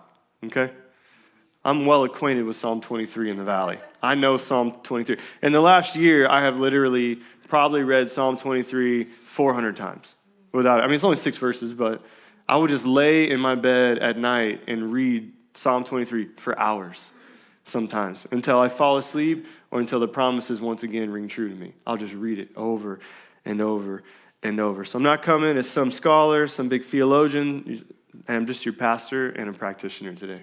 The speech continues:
all right? Let me pray for us, um, and then I'm gonna give you a big idea, and I'll give you three points we're gonna hit. Father in heaven, thank you for, uh, your word today. It is good. It is right.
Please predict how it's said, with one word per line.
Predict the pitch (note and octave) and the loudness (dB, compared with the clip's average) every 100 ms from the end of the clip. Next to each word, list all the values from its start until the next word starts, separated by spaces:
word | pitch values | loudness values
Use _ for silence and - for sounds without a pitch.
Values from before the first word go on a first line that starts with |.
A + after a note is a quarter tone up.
| - | -14
all | G#2 | -10
right? | A#2 - _ _ _ - - - - - _ - | -10 -10 _ _ _ -20 -20 -18 -18 -20 _ -4
Let | B2+ | -2
me | |
pray | C3+ C#3 C3+ | 0 0 0
for | C3+ - C3 | 0 -2 -2
us, | C#3 - - _ _ _ _ _ _ _ - | -2 -8 -20 _ _ _ _ _ _ _ -10
um, | A2 A2 G#2+ G#2+ - | -6 -6 -8 -12 -8
and | A2+ | -2
then | A#2 | 0
I'm | |
gonna | A#2 | 0
give | A#2+ A#2 | 2 0
you | |
a | A2+ | 2
big | B2+ | 2
idea, | B2+ A#2+ A#2+ A2+ | 4 2 2 0
and | |
I'll | A2 | -2
give | G#2+ | -6
you | G#2 | -10
three | - A2+ | -6 -6
points | G#2+ G#2 G2+ | -6 -10 -10
we're | G#2 | -12
gonna | G2+ G2+ | -12 -12
hit. | G2+ | -14
Father | - C3+ C3+ | -2 2 2
in | C3 | 0
heaven, | C3 B2+ | -2 -2
thank | A#2+ D3 C#3+ | -4 -6 -4
you | C#3 | -8
for, | - C3 B2 A#2+ - - - | -4 -2 -2 -4 -14 -20 -6
uh, | A#2+ | 0
your | A#2+ B2+ | 2 4
word | A#2+ C#3+ C#3+ | 4 4 2
today. | C#3+ C#3 C3+ | 0 0 2
It | A#2+ | 0
is | A2+ | -4
good. | A#2 C3+ C#3 C3+ C3 - | -2 2 2 0 -4 -12
It | G#2 | -12
is | G#2 | -4
right. | B2 C3 C3+ | 0 2 0